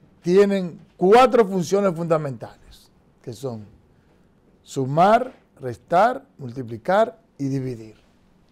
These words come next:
Bueno, la resta y la división da menos. Cuando es una ecuación, menos, menos por menos da más, pero en este caso es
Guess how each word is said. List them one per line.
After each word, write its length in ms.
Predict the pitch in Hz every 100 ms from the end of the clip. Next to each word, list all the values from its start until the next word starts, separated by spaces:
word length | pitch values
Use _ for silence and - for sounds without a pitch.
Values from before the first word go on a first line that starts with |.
| _ _ _ _ _ _ _
Bueno, 340 | 170 175 151 117 _ _ _ _ _ _ _
la 220 | 165 214 240
resta 760 | 220 220 202 - 160 185 - _ _ _ _ _ _ _ _ _ _ _ _ _ _ _ _ _ _ _ _ _ _
y 140 | 165
la 100 | 170
división 760 | 160 170 151 - 190 175 175 202 _ _ -
da 180 | 127 131
menos. 560 | 151 196 127 - - _ _ _ _ _ _ _ _ _ _ _ _ -
Cuando 260 | 135 135
es 80 | 156
una 120 | 180
ecuación, 640 | 185 208 - 196 185 190 - _ _
menos, 440 | 139 143 151 156 143 _ _ -
menos 280 | 143 156 143
por 120 | 147
menos 220 | 156 151
da 100 | 143
más, 380 | 175 185 - _ _ _
pero 140 | - 143
en 80 |
este 260 | 156 160 160
caso 440 | 160 156 156 151
es 100 | 151